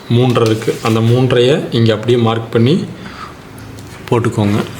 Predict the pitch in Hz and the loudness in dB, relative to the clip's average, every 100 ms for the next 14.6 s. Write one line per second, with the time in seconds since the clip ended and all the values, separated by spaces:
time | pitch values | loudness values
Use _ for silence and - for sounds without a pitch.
0 | - - - - - - - - 123 127 | -14 -12 -12 -14 -14 -14 -10 -4 0 0
1 | 135 - 127 131 143 135 120 117 160 220 | 0 -2 2 2 2 2 2 4 4 2
2 | - - - 110 113 131 147 123 117 113 | -4 -12 -2 0 2 4 4 6 4 4
3 | 110 117 107 - 110 107 107 123 139 123 | 2 -2 -4 -2 -2 0 2 2 4 4
4 | 113 120 185 - - - - - - - | 4 2 0 -4 -12 -16 -18 -18 -20 -16
5 | - 131 135 123 113 104 - 104 101 104 | -2 0 2 2 2 0 -2 -2 0 -2
6 | - - - - 117 135 - 110 104 - | -4 -8 -10 0 0 0 -4 -4 -2 0
7 | 190 - - - - - - - - 127 | 0 -2 -12 -18 -20 -20 -20 -20 -6 -2
8 | 147 139 120 120 196 214 - 135 143 147 | 2 4 4 4 2 2 -2 2 4 4
9 | 131 120 - - - - - - - 123 | 2 0 -4 -6 -16 -18 -18 -14 -4 0
10 | 131 143 131 123 147 131 120 127 127 127 | 2 4 2 4 2 4 2 2 2 0
11 | 123 117 120 131 113 110 110 110 110 107 | -2 -2 0 0 2 2 2 0 0 0
12 | - - - - - - - - - - | 0 -4 -6 -18 -20 -20 -20 -18 -18 -18
13 | - - - - - 113 101 104 - - | -18 -18 -18 -16 -4 0 0 -2 -4 -6
14 | - 117 110 113 135 131 | -2 0 2 2 2 2